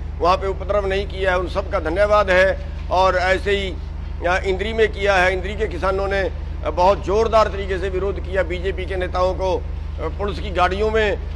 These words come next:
निकाल के ले गए हैं। तो हरियाणा के सभी किसानों का हम धन्यवाद करना चाहेंगे, जिस तरीके से आप दो, तीन, चार जगह, अ, रोजाना इनके खिलाफ प्रदर्शन कर रहे हो और आप इस आंदोलन को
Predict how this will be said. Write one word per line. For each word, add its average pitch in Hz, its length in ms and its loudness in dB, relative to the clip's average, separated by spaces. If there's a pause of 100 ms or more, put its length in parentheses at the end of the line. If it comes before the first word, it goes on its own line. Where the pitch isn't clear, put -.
(100)
निकाल 190 360 0
के 196 80 -2
ले 180 180 -2
गए 214 180 4
हैं। 170 380 0 (240)
तो 202 120 2
हरियाणा 185 380 4
के 208 240 0
सभी 247 380 -2
किसानों 185 480 -2
का 185 100 -2
हम 170 160 -2
धन्यवाद 208 500 2
करना 180 260 -2
चाहेंगे, 175 380 -2
जिस 175 260 -6
तरीके 180 280 -4
से 165 160 -4
आप 170 120 2
दो, 185 320 -4
तीन, 175 260 -4
चार 175 220 0
जगह, 175 240 0
अ, 160 880 0 (240)
रोजाना 208 640 6
इनके 202 340 -2
खिलाफ 185 400 0
प्रदर्शन 175 440 -4
कर 180 160 -2
रहे 190 180 0
हो 180 220 2 (240)
और 185 200 2
आप 185 360 2
इस 175 180 -4
आंदोलन 180 480 -2
को 175 240 0